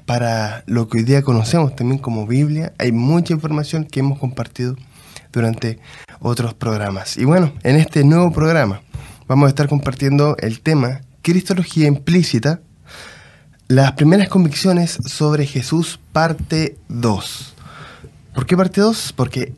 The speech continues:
la otra vez estuvimos en la parte uno y fue un tema muy interesante donde hubo muchos hermanos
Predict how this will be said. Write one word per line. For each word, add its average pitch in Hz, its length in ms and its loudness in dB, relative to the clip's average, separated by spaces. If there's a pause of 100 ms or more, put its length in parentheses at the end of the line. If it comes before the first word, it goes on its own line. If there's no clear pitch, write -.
(100)
la 156 480 4 (160)
otra 170 300 2
vez 160 200 0
estuvimos 139 380 2
en 151 80 4
la 151 100 2
parte 160 260 0
uno 165 320 4 (280)
y 120 100 0
fue 139 240 2
un 135 140 6
tema 139 260 2
muy 135 400 4
interesante 147 680 0
donde 117 240 -2
hubo 120 280 -2
muchos 147 560 0
hermanos 143 480 0